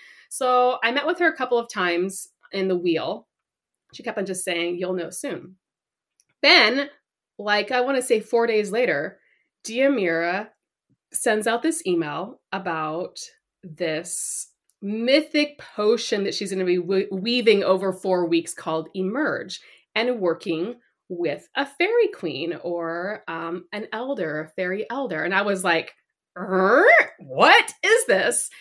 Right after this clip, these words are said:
And I had just worked with my flower essence practitioner, so she was sending me a formula.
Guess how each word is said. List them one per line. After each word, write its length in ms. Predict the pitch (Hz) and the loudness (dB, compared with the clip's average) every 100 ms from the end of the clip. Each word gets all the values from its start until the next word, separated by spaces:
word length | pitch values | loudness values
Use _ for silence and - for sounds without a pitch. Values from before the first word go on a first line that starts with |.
| - - _ | -20 -20 _
And 120 | 233 240 | 2 4
I 100 | 240 | 4
had 240 | 262 202 | 2 -2
just 360 | - 277 330 - | 0 0 0 -2
worked 220 | 220 226 | -4 -4
with 60 | |
my 120 | 226 190 | -4 -6
flower 340 | 190 185 190 | -2 0 0
essence 240 | 196 190 | -2 -4
practitioner, 460 | 180 175 - - 170 | -6 -6 -6 -4 -4
so 120 | 165 | -4
she 180 | 175 240 | -6 -6
was 200 | 220 - | -4 -2
sending 360 | 269 262 247 190 | 0 2 2 0
me 120 | 156 | -2
a 80 | - | -4
formula. 540 | - - - 175 185 | -12 -16 -14 -16 -16